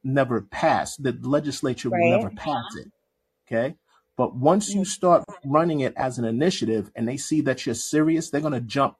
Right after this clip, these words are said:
Speaker 1: out in front of you and pass it themselves and say, "Oh, we was with you all along."
Speaker 2: Right, right.
Speaker 1: So you, you use it as leverage. You see what I'm saying?
Speaker 2: Yeah, I,
Speaker 1: And
Speaker 2: I, I agree.
Speaker 1: and even if they don't,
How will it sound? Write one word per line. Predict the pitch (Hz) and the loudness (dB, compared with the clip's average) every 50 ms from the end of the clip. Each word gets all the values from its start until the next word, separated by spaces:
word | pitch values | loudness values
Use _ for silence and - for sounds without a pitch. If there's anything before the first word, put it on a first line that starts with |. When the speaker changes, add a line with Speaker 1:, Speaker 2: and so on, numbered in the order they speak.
| _ - | _ 0
Speaker 1:
out | 127 135 135 - - | 0 0 0 -4 -6
in | 135 120 107 | -4 -4 -4
front | 104 - - 160 165 190 180 | -4 -2 2 2 4 4 2
of | 127 104 | 0 0
you | 104 87 80 90 98 - - _ _ _ _ _ - | -4 -6 -6 -6 -8 -10 -12 _ _ _ _ _ -8
and | 147 131 117 | -6 -6 -4
pass | - - 156 143 135 - 147 | 0 2 2 2 2 2 -2
it | 131 - | -2 -2
themselves | 123 120 117 - - 175 170 147 127 117 107 - | -2 -2 -2 2 6 8 8 8 8 4 0 -4
and | 107 107 | -8 -8
say, | - - 127 113 113 113 _ _ _ | -4 -2 -2 -2 -2 -4 _ _ _
"Oh, | - 180 | 2 4
we | 165 196 208 | 4 4 2
was | 214 202 156 175 | 2 2 2 4
with | 185 180 - 165 | 2 2 2 2
you | 160 160 | 2 4
all | 160 165 160 147 | 4 4 2 0
along." | 131 135 151 160 143 113 107 98 - _ _ _ _ _ _ _ _ _ _ _ _ _ _ _ _ _ _ _ - | 0 0 2 2 2 2 0 -4 -10 _ _ _ _ _ _ _ _ _ _ _ _ _ _ _ _ _ _ _ -6
Speaker 2:
Right, | 202 185 190 180 165 175 180 190 202 - - 226 196 - - - - _ - | 2 4 6 8 8 8 8 6 4 0 -4 -10 -10 -10 -12 -12 -12 _ -2
right. | 185 180 175 180 190 220 - | 2 4 6 6 6 6 4
Speaker 1:
So | - 147 131 | 0 -2 -4
you, | 135 139 151 151 - - - 139 143 | -4 -6 -8 -12 -14 -18 -18 -10 -8
you | 156 160 | -6 -6
use | 156 147 170 175 175 160 | -4 -2 -2 -2 0 0
it | 160 139 | 0 0
as | 127 117 110 | -2 -2 -2
leverage. | 120 127 143 156 - - 87 73 60 60 - - - - _ _ _ - | 2 6 8 8 8 6 2 -12 -12 -14 -14 -16 -16 -16 _ _ _ -10
You | 117 117 | -10 -8
see | - 131 | -6 -4
what | 135 139 | -4 -4
I'm | |
saying? | 135 - 156 156 156 170 170 - - - | -4 -2 0 0 0 -2 -4 -8 -14 -4
Speaker 2:
Yeah, | - 214 226 220 208 | 4 8 10 10 10
I, | 196 185 175 | 10 10 8
Speaker 1:
And | 135 135 131 - | 8 6 4 2
Speaker 2:
I, | - 208 - - - - | 0 -2 -4 -6 -2 0
I | 175 185 | 2 2
agree. | 185 180 170 170 170 165 165 180 170 151 - - - - - - - _ _ - | 4 4 2 2 2 2 0 -2 -4 -8 -10 -14 -20 -20 -20 -20 -20 _ _ -8
Speaker 1:
and | 139 143 | -8 -6
even | 147 147 156 156 | -4 -2 -2 -2
if | 151 151 - | -2 -4 -4
they | - - 143 | -4 -6 -6
don't, | 131 117 120 185 208 185 160 135 - | -4 0 4 4 4 4 2 0 -4